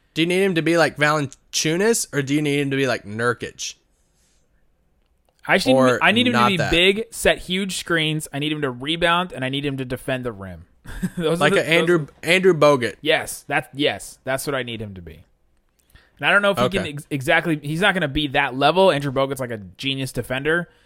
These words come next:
Speaker 2: but I just need him to get to a level where he can stay on the court, because he couldn't stay on the court at all during the playoffs. And,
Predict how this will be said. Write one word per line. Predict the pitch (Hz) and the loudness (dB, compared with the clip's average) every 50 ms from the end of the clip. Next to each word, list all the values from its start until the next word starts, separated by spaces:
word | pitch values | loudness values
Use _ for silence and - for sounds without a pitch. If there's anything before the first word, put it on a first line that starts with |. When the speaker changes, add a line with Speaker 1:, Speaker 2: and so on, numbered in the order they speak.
| _ _ _ _ - | _ _ _ _ -6
Speaker 2:
but | 135 139 135 127 113 - _ _ _ _ _ _ _ _ - | -2 -2 0 0 -2 -6 _ _ _ _ _ _ _ _ -6
I | 135 | -6
just | 143 - | -4 -2
need | 185 185 180 | -2 -2 -2
him | 185 180 160 | -2 -2 -4
to | 165 | -4
get | 139 151 165 160 - | -2 -2 -2 -2 -2
to | 170 | -2
a | 160 | 0
level | 151 147 143 143 135 | 0 0 0 0 0
where | 135 123 | 0 0
he | 131 156 151 | -2 -2 -2
can | 160 143 | -4 -6
stay | - - - - 151 143 | -8 -8 -4 -2 0 0
on | 139 135 127 | 0 0 -2
the | 120 110 | -4 -8
court, | - - 117 113 104 92 90 - _ _ _ _ - | -10 -8 -6 -6 -6 -6 -10 -14 _ _ _ _ -12
because | 120 120 139 139 | -8 -6 -6 -4
he | 180 202 | -4 0
couldn't | 180 226 214 202 | 4 4 4 4
stay | 175 190 180 165 | 4 4 4 4
on | 156 | 4
the | 151 131 | 2 0
court | - 151 143 135 | 2 2 4 4
at | 127 | 2
all | 110 87 113 127 127 135 135 | 0 0 0 0 2 0 0
during | 139 135 135 135 | -2 -4 -6 -6
the | 127 | -6
playoffs. | - - 151 151 156 156 170 175 - - - _ _ _ _ _ _ _ _ _ _ _ _ _ _ - | -4 -2 0 0 2 0 0 -2 -6 -14 -20 _ _ _ _ _ _ _ _ _ _ _ _ _ _ -14
And, | - 135 135 131 127 123 117 113 | -10 -8 -6 -6 -6 -8 -10 -12